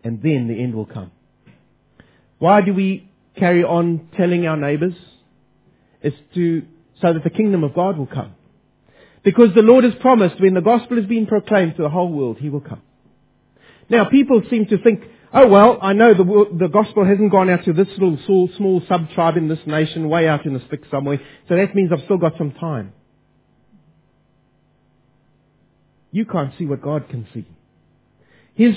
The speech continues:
put the revelation of who he is out in the heavens. And so all nations can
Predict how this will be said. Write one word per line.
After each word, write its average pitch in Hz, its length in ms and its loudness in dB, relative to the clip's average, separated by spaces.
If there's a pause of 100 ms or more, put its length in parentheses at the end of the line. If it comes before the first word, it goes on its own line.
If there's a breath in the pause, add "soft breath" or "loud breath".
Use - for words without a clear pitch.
put 214 300 0
the 175 100 2
revelation 190 580 2
of 151 100 -4
who 190 200 0
he 185 200 -2
is 139 200 0
out 175 240 -6
in 151 80 -6
the 143 80 -4
heavens. 143 420 -6 (1300)
And 143 160 -6
so 180 60 0
all 190 240 2
nations 151 400 -4 (120)
can 123 140 -10